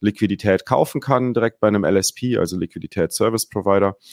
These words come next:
oder ich öffne meine eigenen Kanäle, so wie ich das möchte. Und da habe ich jetzt, äh, vor ein paar Wochen meinen Umzug gemacht und es funktioniert einwandfrei. Jeden Tag kommen die Value for Value Podcast-Zahlungen zuverlässig rein.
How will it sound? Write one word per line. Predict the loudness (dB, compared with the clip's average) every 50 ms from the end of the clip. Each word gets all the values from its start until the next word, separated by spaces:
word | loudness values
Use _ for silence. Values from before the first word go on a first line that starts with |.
| -20 -20 -20 _
oder | _ 2 4 6 6
ich | 4 4 2 -4
öffne | -4 -4 -4 -4 -4
meine | -2 0 0 0 0 2 2
eigenen | 2 2 2 2 0 0 -2
Kanäle, | -2 -4 -2 0 0 0 0 0 -2
so | -2 -2 -2 0
wie | 0 -2 -2
ich | -2
das | -2 -2 -2 2
möchte. | 0 0 0 0 2 2 4 4 4
Und | 2 2 0 0 0 0 -2 -2 -4
da | 0 2
habe | 2 2 2
ich | 0
jetzt, | -4 -4 -2 -2 -2 -2 0
äh, | 0 2 2 2 2 0 -2
vor | -2 -2 0
ein | 0 0
paar | 0 -2 0 2
Wochen | 2 0 0 0
meinen | -2 -2 -2 -2
Umzug | -2 -4 -4 -2 -4 -6 -8
gemacht | -4 -2 0 0 0 0 -4 -12 -14 -12
und | -10 -10
es | -8 -10
funktioniert | -12 -12 -8 -6 -4 -4 -4 -2 -2
einwandfrei. | 0 0 0 0 -2 -4 -4 -6 _ -2 0
Jeden | 0 0 0 -2 -2
Tag | -4 -6 -8 -8
kommen | -6 -8 -6 -4 -4 -4 -4
die | -4 -4 -2
Value | 0 0 0 0 -2
for | 0 -2 0 2
Value | 2 2 2 0
Podcast-Zahlungen | 0 0 -2 0 0 -2 -2 0 0 2 2 2 2 2 0 -2 -2
zuverlässig | -4 -6 -8 -8 -8 -4 -2 -2 -2 -2 -4 -10 -12 -8
rein. | -6 -2 -2 -2 -2